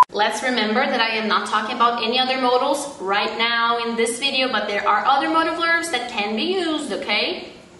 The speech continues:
And other conjunctions too besides if. So this combo is like marrying and getting the in-laws. There is no way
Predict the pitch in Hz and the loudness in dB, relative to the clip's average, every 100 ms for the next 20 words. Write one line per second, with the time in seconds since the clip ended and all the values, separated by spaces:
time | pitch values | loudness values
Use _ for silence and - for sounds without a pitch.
0 | - - 202 202 240 269 320 311 285 285 | -14 -8 -2 2 2 0 0 -2 -2 -2
1 | 294 302 320 - 277 262 - 254 247 - | -2 -6 -8 -6 -6 -6 -2 0 0 -2
2 | 233 - - - - 269 269 392 - - | -4 -4 -8 -16 -4 0 0 0 0 2
3 | 359 349 339 339 320 285 285 285 196 220 | 2 2 2 2 2 2 0 -4 -4 0
4 | 262 277 277 285 294 302 302 - 180 180 | 2 2 0 0 0 -2 -8 -6 -4 0
5 | 220 262 294 302 302 262 269 214 202 196 | 2 2 0 -2 0 -2 2 2 4 4
6 | 196 196 - - 180 185 214 240 220 214 | 2 0 -4 -6 -6 -4 -2 0 0 0
7 | 220 214 - | 0 -4 -10